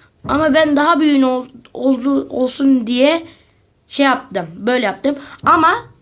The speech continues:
tek şey, survival'da yapıyorsanız, ee, neydi? Obsidian. Survival'da değilseniz katman taşında yapmanız gerek. Altına da döşemeniz gerek. Yoksa onlar patlar.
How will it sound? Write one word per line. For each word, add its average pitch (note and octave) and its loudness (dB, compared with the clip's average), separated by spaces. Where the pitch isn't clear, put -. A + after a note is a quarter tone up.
tek F4+ -2
şey, G4 -2
survival'da F4+ 0
yapıyorsanız, A3+ -4
ee, G3+ -2
neydi? B3+ 2
Obsidian. D#4 0
Survival'da E4+ 0
değilseniz F4 -2
katman E4+ 0
taşında G#3+ -2
yapmanız G#3+ -4
gerek. C4 0
Altına C#4 0
da A3+ -10
döşemeniz G3 -6
gerek. C4 -2
Yoksa C4 -4
onlar A#3+ -4
patlar. A3+ -6